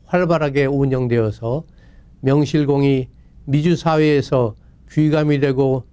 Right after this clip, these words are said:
모범이 되는 어른 단체로 되도록 노력할 것입니다. 아무쪼록 여러분들의 적극적인 관심과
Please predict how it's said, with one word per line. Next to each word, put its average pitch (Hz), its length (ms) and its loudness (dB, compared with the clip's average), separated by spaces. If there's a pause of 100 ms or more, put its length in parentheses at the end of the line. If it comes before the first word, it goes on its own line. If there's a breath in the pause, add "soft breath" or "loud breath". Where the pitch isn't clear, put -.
(100)
모범이 165 540 0
되는 151 420 0 (420 soft breath)
어른 175 540 2
단체로 156 680 0 (400)
되도록 135 400 0 (120)
노력할 139 480 0
것입니다. 113 680 -4 (500 soft breath)
아무쪼록 135 680 -2 (440)
여러분들의 156 760 0 (460)
적극적인 156 800 -2
관심과 120 720 -2